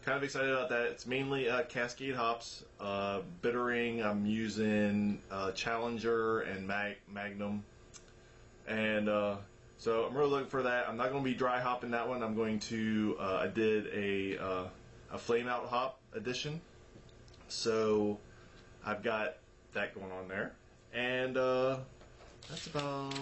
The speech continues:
I got, next weekend, I have the, uh, I, I'm helping out with a, uh, with a beer fest in Norfolk.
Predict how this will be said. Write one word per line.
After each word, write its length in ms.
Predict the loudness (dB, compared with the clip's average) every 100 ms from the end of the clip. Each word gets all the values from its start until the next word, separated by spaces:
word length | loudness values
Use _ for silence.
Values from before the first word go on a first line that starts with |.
| -6 -8 -10 -12 -14 -14 -16 -16 -18 -18 -20 -20 -20 -20 -20 -20 -20 -20 -20 -20 -20 -20 -18 -10
I 40 |
got, 380 | -2 0 -2 -6 -14 -20 -8
next 320 | -6 -4 -6
weekend, 420 | -4 -2 -2 -2 -4
I 120 | -4
have 500 | -4 -2 0 0 -2
the, 380 | -4 -2 0 0
uh, 340 | 2 4 2 2 -4 -18 -20 -20 -20 -20 -20 -14 -6
I, 200 | -4 -4 -4
I'm 240 | -2 0 -2 -2
helping 300 | -2 -2 0
out 220 | 0 2
with 320 | 2 2 -2 -4
a, 380 | -2 -2 -2
uh, 220 | -2 -2 -4 -6
with 140 | -8 -8
a 40 |
beer 240 | -2 0 0
fest 380 | 0 -2 -4 -8
in 160 | -4 -2
Norfolk. 380 | -2 -2 -6